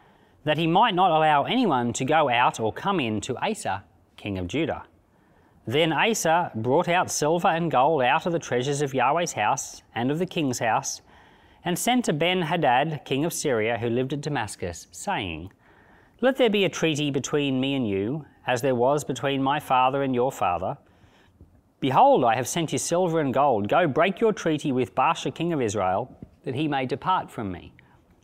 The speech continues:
Ben-Hadad listened to King Asa and sent the captains of his armies against the cities of Israel,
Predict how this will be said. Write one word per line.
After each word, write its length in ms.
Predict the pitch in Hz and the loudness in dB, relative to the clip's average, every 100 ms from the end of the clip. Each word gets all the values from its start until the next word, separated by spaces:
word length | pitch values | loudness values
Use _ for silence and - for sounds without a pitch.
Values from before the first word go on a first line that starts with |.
| _ - - - _ - | _ -20 -20 -20 _ -2
Ben-Hadad 600 | 180 175 165 135 147 123 | 0 0 2 4 4 2
listened 360 | 135 - 175 | 0 -2 -4
to 80 | 170 | -4
King 260 | - 185 147 | -4 -4 -2
Asa 460 | 113 104 101 139 - - _ _ _ | -2 -2 -4 -4 -8 -20 _ _ _
and 140 | 127 107 | -6 -2
sent 240 | 175 180 | -2 -2
the 60 | - | -2
captains 440 | 165 170 185 165 | -2 -2 -2 0
of 140 | 175 | 0
his 120 | 165 151 | 2 0
armies 460 | 143 139 143 143 | 0 0 -2 -4
against 400 | 120 117 143 - | -4 -2 -4 -2
the 80 | 160 | -4
cities 380 | - 147 147 143 | -2 -2 -2 -2
of 100 | 131 | -2
Israel, 500 | 104 104 90 95 | -2 -2 -2 -2